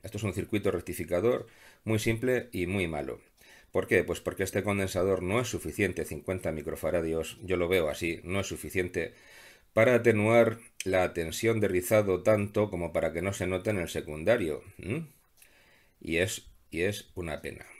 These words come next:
una pena. Una pena que la Philips, ¿eh?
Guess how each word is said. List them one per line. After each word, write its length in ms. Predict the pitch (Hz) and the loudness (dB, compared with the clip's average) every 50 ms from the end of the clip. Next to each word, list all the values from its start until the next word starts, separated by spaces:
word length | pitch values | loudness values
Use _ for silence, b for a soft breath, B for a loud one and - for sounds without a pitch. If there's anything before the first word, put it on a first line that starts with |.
| _ _ | _ _
una 200 | 92 85 78 71 | -12 -12 -12 -12
pena. 200 | - - - - - B B B B B B - | -14 -16 -18 -18 -20 B B B B B B -14
Una 200 | 90 90 87 87 | -10 -10 -4 -2
pena 260 | 98 98 101 101 90 | 0 2 2 0 2
que 280 | 92 87 85 82 - B B B B B B | 2 2 2 2 -2 B B B B B B
la 160 | - 78 80 | -4 -4 -4
Philips, 520 | - - 113 110 104 104 107 110 - - - - - - | 0 0 2 4 4 2 2 0 -4 -10 -12 -14 -14 -8
¿eh? 200 | - 85 98 - | -6 -6 -6 -6